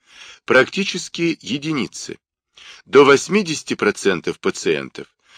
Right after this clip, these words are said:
направляются участковыми врачами-терапевтами, остальные – другими специалистами.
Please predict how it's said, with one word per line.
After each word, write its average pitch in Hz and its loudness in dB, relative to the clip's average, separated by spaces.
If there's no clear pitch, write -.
направляются 151 4
участковыми 147 0
врачами-терапевтами, 110 0
остальные – 104 -2
другими 117 -4
специалистами. - -12